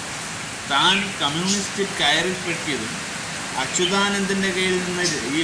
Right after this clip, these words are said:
ഭരണചക്രം തട്ടിപ്പറിച്ച കഥകളും താൻ കാണിച്ചു കൂട്ടിയ ഒരുപാട് കോപ്രായങ്ങളും നമ്മൾ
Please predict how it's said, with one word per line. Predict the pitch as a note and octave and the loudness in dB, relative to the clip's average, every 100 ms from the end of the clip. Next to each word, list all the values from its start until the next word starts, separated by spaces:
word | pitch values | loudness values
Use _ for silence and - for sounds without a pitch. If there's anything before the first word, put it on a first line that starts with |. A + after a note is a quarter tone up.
| C#3 | 2
ഭരണചക്രം | C3+ D3+ F3+ E3 D#3+ - E3 E3 E3+ E3+ - - - | 0 2 0 -2 -4 -4 -4 -2 -2 -2 -4 -6 -4
തട്ടിപ്പറിച്ച | C3+ - E3+ F#3 E3+ - D3+ | -4 -2 -2 -2 -2 -2 -2
കഥകളും | C#3 C3+ B2+ A#2+ F3 - - - - C#3 | 0 0 0 -2 -4 -8 -8 -8 -2 2
താൻ | E3 G3 F3 | 2 4 2
കാണിച്ചു | F#3+ G3+ - G3 | 2 2 -2 -2
കൂട്ടിയ | G3 F#3+ F3 F#3+ E3+ | -2 -4 -2 0 2
ഒരുപാട് | E3+ E3+ F3 F#3 F#3+ G3 G3 - | 0 0 -2 -2 -2 0 -2 -2
കോപ്രായങ്ങളും | D#3+ D#3+ F#3 F#3 F#3+ F#3+ F#3+ C#3 G2+ - - - - - - | 0 0 2 4 4 4 2 0 -2 -6 -6 -4 -2 0 2
നമ്മൾ | B2+ C3+ | 2 2